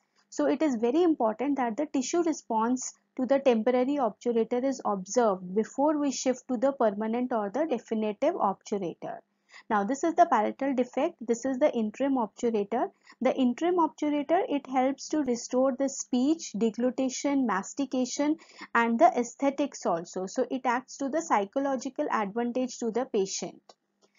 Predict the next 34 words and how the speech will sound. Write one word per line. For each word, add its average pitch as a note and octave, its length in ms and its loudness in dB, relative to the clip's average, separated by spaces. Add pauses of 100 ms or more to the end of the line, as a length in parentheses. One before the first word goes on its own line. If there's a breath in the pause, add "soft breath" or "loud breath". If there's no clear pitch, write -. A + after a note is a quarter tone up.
(220 loud breath)
Now A3 260 2
the G3 260 -2
placing C#4 440 0
the F#4+ 180 2
teeth D4 460 0
is, D4+ 360 0 (280)
uh, A3 180 2
controversial. C4+ 960 0
We B3 120 0
can B3+ 220 -2
place C4+ 320 -2
the D#4+ 140 -2
teeth D#4 320 -2
depending B3 540 0
on B3 220 2
the D4+ 100 2
healing, A#3 540 0 (440 loud breath)
or C#4+ 300 6
we C#4 100 -2
can D4 220 -2 (100)
just E4 360 -6
avoid A#3+ 500 2
the D#4+ 100 -2
teeth C4 280 -4
in A#3+ 180 -2
the B3+ 100 -2
interim A#3 440 -4
obturator A#3 720 -4
so B3 240 -2
that C4 300 -2
the D#4+ 80 -2
healing A#3+ 540 -2
becomes B3 460 -4
satisfactory, B3+ 960 -4